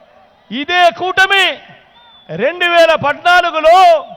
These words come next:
వీళ్ళు ముగ్గురు ఒకటై, చంద్రబాబు సంతకం పెట్టి, ముఖ్యమైన హామీలు అని అంటూ ఈ పాంఫ్లెట్ మీ ఇంటికి పంపించాడు. గుర్తుందా?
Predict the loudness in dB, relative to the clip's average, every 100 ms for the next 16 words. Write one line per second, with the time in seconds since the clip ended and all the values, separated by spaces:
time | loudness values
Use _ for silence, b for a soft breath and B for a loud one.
0 | -20 _ _ _ -14 -10 -4 -2 -2 -4
1 | -2 -2 0 -2 0 0 0 0 0 -6
2 | -16 -20 -20 _ _ _ -6 -4 -2 0
3 | 2 2 -2 -4 -4 -2 -2 -2 -2 0
4 | 2 0 -2 -12 -20 -20 _ _ _ _
5 | -12 -8 -8 -4 -2 0 2 2 2 0
6 | 0 -2 0 2 0 -2 -2 -2 -4 -2
7 | -2 -2 -2 -4 -4 -6 -6 -6 -4 -2
8 | -2 -6 -4 -4 -4 -10 -20 -20 _ _
9 | _ _ -10 -8 -6 -4 0 2 2 0